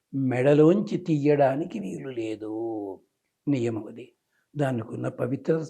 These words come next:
చాలా గొప్పదమ్మా. కాస్త పెద్దలను అడిగి తెలుసుకోండి. ఆ పురోహితులు మంత్రాలు చదువుతారు, చదవని పరు. ఇంచేత పెళ్లి కొడుకు, పెళ్లి కూతురు,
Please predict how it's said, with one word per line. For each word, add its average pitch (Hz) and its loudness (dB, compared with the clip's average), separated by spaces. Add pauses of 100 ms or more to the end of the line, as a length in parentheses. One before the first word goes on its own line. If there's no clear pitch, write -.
చాలా 143 -2
గొప్పదమ్మా. 127 -2 (520)
కాస్త - -2 (120)
పెద్దలను 151 8
అడిగి 156 4
తెలుసుకోండి. 147 -4 (540)
ఆ 131 6
పురోహితులు 165 8
మంత్రాలు 151 8
చదువుతారు, 139 4
చదవని 156 4
పరు. 113 -2 (300)
ఇంచేత 127 2
పెళ్లి 143 4
కొడుకు, 170 6
పెళ్లి 151 4
కూతురు, 180 2